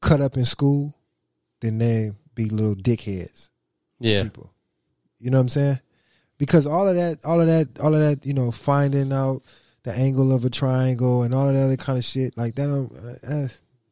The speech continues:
Speaker 1: that's fluff.
Speaker 2: <laughs> Yeah.
Speaker 1: So I need you to be a good person.
Speaker 2: Yeah.
Speaker 1: I need you to be grateful. Like, I will, I'll lose my mind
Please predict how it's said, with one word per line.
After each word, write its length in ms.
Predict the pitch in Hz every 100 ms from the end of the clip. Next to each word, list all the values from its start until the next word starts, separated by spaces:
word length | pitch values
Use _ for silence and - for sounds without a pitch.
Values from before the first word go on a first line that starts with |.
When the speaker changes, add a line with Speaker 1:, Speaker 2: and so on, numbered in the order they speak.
| -
Speaker 1:
that's 420 | 139 127 - - _ _ _ _ _ _ _ _ _ _ _ _ _ _ _ _ _
fluff. 480 | - 120 98 - - _ _ -
Speaker 2:
<laughs> 440 | - - 175 -
Yeah. 360 | 135 131 127 104 _ -
Speaker 1:
So 500 | - 139 117 107 107 _ _ -
I 100 | 135
need 380 | 160 160 151 127
you 280 | 139 135 120
to 120 | -
be 180 | 113 127
a 60 |
good 220 | 107 117 101
person. 420 | 120 107 - 92 _ _
Speaker 2:
Yeah. 160 | 113 101
Speaker 1:
I 20 |
need 160 | 147 131
you 80 | 135
to 80 | 123
be 220 | 123 113
grateful. 580 | 104 120 107 - 95 - _ _ _ _ _
Like, 200 | 120 117
I 140 | - 160
will, 320 | 151 131 107 _ _ _ _ -
I'll 220 | 156 185
lose 240 | 170 170 147
my 140 | 143
mind 560 | 131 139 127 113 104